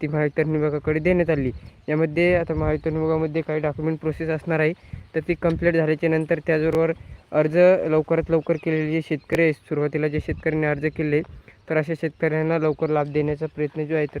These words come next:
तो केला जाणार आहे. साधारण दोन लाख सोलार पंप जे आहे, तर ते आता महावितरण विभागातर्फे बसवण्यात येणार आहे. मागील लॉटमध्ये तेवीस हजार, वीस हजार महावितरण, अ, विभागाचे सोलार पंप होते, जे प्रलंबित विद्युत जोडणीसाठी जे ग्राहक होते, त्यांना देण्यात आलेले आहे. त्यानंतर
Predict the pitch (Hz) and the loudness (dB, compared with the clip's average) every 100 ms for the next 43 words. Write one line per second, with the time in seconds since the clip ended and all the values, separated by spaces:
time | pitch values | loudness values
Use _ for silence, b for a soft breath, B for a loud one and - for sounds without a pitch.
0 | - - 160 156 151 151 151 147 160 B | -8 -4 -2 0 2 2 2 0 -2 B
1 | B B B - 156 147 165 175 165 175 | B B B -2 0 4 4 4 2 4
2 | 175 - 170 160 - 170 165 160 139 135 | 2 0 -2 -2 0 0 4 2 2 -2
3 | 151 147 160 147 147 156 151 147 147 151 | -2 -2 0 0 0 0 0 -2 -2 -4
4 | - 143 160 170 165 160 151 143 123 B | -4 -2 -2 0 0 2 0 0 -2 B
5 | B B B 147 147 165 175 170 165 156 | B B B 0 2 4 4 4 2 2
6 | 170 170 160 165 160 156 160 156 - 147 | 0 0 0 0 0 0 0 -2 -4 -4
7 | 151 160 147 165 - 156 143 147 165 165 | -2 -2 0 0 -2 -2 -2 -2 0 0
8 | 170 B B B B 147 147 147 151 147 | -2 B B B B -2 0 2 -2 -2
9 | 151 160 160 160 156 151 - 156 147 139 | 0 0 0 -2 0 0 0 -2 -2 -4
10 | 147 156 156 151 156 165 170 151 147 170 | -4 -4 -2 0 2 0 -2 -6 -4 -4
11 | 180 B B B B 143 151 156 151 156 | -4 B B B B -6 -2 0 0 -2
12 | 170 170 185 - 156 156 151 156 151 143 | -2 -2 -2 -4 -2 2 2 2 -2 -2
13 | - 147 156 156 160 151 147 143 160 - | -2 0 2 2 2 2 2 2 0 -4
14 | - - - - - - - - - 185 | -16 -14 -12 -10 -8 -4 -2 0 4 6
15 | 180 - 151 | 6 4 -2